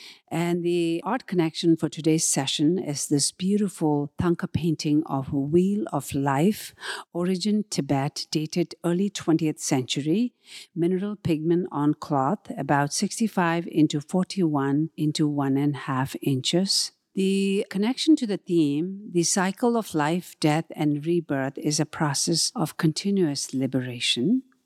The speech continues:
The Wheel of Life, Bhava Chakra in Sanskrit and Sipe Kolo in Tibetan,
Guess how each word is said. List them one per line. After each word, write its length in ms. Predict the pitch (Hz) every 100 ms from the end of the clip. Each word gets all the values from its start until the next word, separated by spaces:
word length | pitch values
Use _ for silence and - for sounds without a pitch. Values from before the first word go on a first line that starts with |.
| _ _
The 160 | 196 202
Wheel 260 | 240 302
of 180 | 330 -
Life, 400 | 208 165 160 185 -
Bhava 400 | 202 175 208 254
Chakra 520 | - 165 139 170 175
in 180 | - 160
Sanskrit 760 | 160 170 175 - - 240 269 -
and 220 | 170 165
Sipe 560 | 156 - 302 - 196 160
Kolo 460 | - 214 208 147 143
in 220 | - 156
Tibetan, 720 | - 156 170 170 143 170